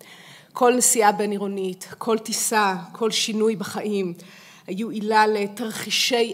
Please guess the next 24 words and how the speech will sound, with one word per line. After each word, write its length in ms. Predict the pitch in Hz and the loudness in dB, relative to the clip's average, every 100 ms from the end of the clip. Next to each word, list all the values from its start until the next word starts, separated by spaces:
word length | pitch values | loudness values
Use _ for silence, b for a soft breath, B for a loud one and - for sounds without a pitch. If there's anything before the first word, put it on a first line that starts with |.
| - | -4
אימה 500 | 220 202 214 220 214 | -4 -2 2 2 2
ולשיחות 680 | 185 196 190 214 - 226 226 | 0 -4 -4 -4 -2 -4 -2
אזהרה 440 | 214 202 202 208 | -6 -6 -2 2
נמרצות, 760 | 220 208 180 196 - 214 202 - | 2 0 -4 -2 0 0 -2 -8
בדרך 520 | 180 220 226 226 - | -2 2 2 -2 -4
כלל 220 | 214 202 190 | 0 2 0
נטולות 460 | 196 202 214 208 | -6 -2 -2 -2
כל 220 | - 240 226 | 0 2 2
קשר 460 | 240 226 - 202 170 B B B B - | -2 -4 -2 -4 -6 B B B B -6
למידת 440 | 190 190 208 208 | -4 -2 -2 -2
הסיכון 420 | 240 - 208 220 | -2 -4 -4 -4
האובייקטיבית 840 | 208 196 202 196 - 226 185 196 190 | -2 -2 -4 -8 -8 -6 -4 -6 -6
הכרוכה 600 | 185 - 226 175 - 180 | -8 -6 -8 -8 -2 -2
בפעילות 480 | 180 185 180 165 165 | -2 -6 -8 -8 -8
המוצעת. 640 | 185 165 - 170 - - - _ _ _ B B B B B B B B B | -10 -10 -10 -10 -12 -16 -20 _ _ _ B B B B B B B B B
אבל 160 | 220 233 | -4 -4
בכל 360 | 220 - 320 330 | -2 4 6 6
מה 120 | 320 | 4
שהיה 240 | 285 254 | 2 2
קשור 560 | 254 226 - 262 254 233 | 0 -2 -2 0 0 0
להתנהלותו 840 | 196 196 220 220 202 202 233 226 | -2 -4 -4 -4 -4 -2 0 0
בעולם 440 | 175 190 190 208 214 | 0 -2 0 0 0
שמחוץ 680 | - 202 196 - 240 - | -2 -2 -4 -2 -4 -4
לבית, 520 | 190 180 185 180 - | -4 -2 -4 -6 -12